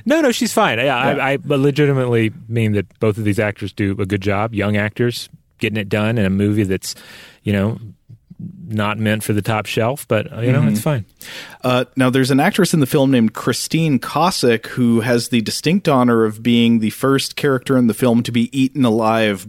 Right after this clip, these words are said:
Speaker 1: by the hemispheres of the brain.
Speaker 2: That's right. She plays Vivian, who is the, uh, the Brain Crew's other minion. Uh, she
Speaker 1: She
Speaker 2: pops up.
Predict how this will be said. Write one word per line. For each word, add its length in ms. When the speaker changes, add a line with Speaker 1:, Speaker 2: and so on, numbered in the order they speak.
Speaker 1:
by 240
the 80
hemispheres 560
of 80
the 80
brain. 500
Speaker 2:
That's 180
right. 280
She 120
plays 300
Vivian, 840
who 220
is 360
the, 360
uh, 240
the 80
Brain 360
Crew's 720
other 360
minion. 500
Uh, 280
she 200
Speaker 1:
She 60
Speaker 2:
pops 320
up. 160